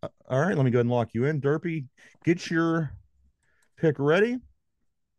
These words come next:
Mike is locked into place. Who is the all-time leading scorer for the Bengals, Derpy? Your choices are place kicker Mike Nugent, place kicker Shane Graham, wide receiver Chad Ojocinco Johnson,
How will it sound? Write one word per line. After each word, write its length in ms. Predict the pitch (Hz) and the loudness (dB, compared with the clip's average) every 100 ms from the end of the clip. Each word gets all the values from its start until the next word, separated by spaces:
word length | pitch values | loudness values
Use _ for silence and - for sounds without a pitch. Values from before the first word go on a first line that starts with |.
| _ - - - - - _ _ - | _ -10 -8 -8 -10 -14 _ _ -4
Mike 200 | 107 107 | -2 -2
is 160 | 104 87 | -4 0
locked 300 | 117 120 127 | 0 0 -2
into 160 | 127 | -4
place. 480 | - 123 117 95 - _ _ _ _ _ - | -2 0 2 0 -4 _ _ _ _ _ 0
Who 180 | 240 285 | 2 2
is 200 | 190 127 | 2 0
the 200 | 117 - | -2 0
all-time 800 | 147 185 220 - 160 160 156 127 | 2 2 2 -2 -4 -2 0 -2
leading 280 | 135 170 160 | -2 -4 -6
scorer 480 | 139 - 131 165 160 | -10 -4 0 4 4
for 140 | 135 | 2
the 100 | 107 | 0
Bengals, 580 | 87 120 139 180 160 101 | 0 0 0 0 -4 -8
Derpy? 420 | 82 120 156 185 | -2 0 0 -2
Your 140 | 165 113 | -4 -6
choices 540 | - 160 175 - 110 | -4 -2 0 0 -6
are 320 | - 139 151 113 | 0 2 4 2
place 420 | - 165 180 - | 2 0 0 -4
kicker 320 | 156 - 117 | -6 -2 0
Mike 260 | 117 123 113 | 2 0 2
Nugent, 640 | 107 135 165 101 82 64 _ _ _ _ | 2 2 0 -2 -6 -8 _ _ _ _
place 320 | - 143 185 - | -2 0 0 -2
kicker 280 | 160 113 | -4 -2
Shane 400 | 95 - 131 117 | -4 -2 0 0
Graham, 540 | 92 101 123 156 208 202 _ _ _ _ _ | 0 0 0 0 -2 -6 _ _ _ _ _
wide 300 | - 131 170 | -2 0 2
receiver 600 | 135 117 - 165 196 120 95 | 0 -2 -2 -4 -2 -2 -4
Chad 420 | - 160 180 143 | -2 0 2 2
Ojocinco 760 | 123 113 113 - 139 123 110 | 2 0 -2 -2 -4 0 0
Johnson, 600 | 95 143 165 165 165 170 | -2 -4 -2 -4 -6 -8